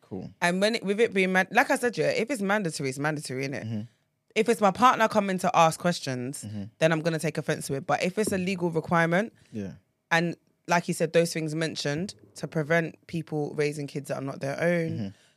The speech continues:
Speaker 1: Mm-hmm.
Speaker 2: um, the correct people being, um, put on the birth certificate, all of that stuff, I don't have an
Speaker 1: Mm-hmm.
Speaker 2: issue with it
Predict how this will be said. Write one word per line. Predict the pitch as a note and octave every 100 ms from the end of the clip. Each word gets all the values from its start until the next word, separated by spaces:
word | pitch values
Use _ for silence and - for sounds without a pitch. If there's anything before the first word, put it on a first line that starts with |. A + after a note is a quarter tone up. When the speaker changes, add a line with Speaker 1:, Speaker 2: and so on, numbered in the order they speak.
| _ -
Speaker 1:
Mm-hmm. |
Speaker 2:
um, | D3 C#3+ C#3+ C#3 C#3+ - _ -
the | D3
correct | D#3+ D#3 -
people | D#3+ D3+
being, | C#3 D3 D3 D3 _ _ _ -
um, | C#3
put | C#3
on | C3+
the | C#3+
birth | D3+
certificate, | - D3 D3 -
all | D#3
of | D3+
that | C#3
stuff, | - C#3 F3 - _ _ - - - D#3+
I |
don't | E3+ D#3+
have | D3+
an |
Speaker 1:
Mm-hmm. | -
Speaker 2:
issue | - C#3
with | C3
it | A#2+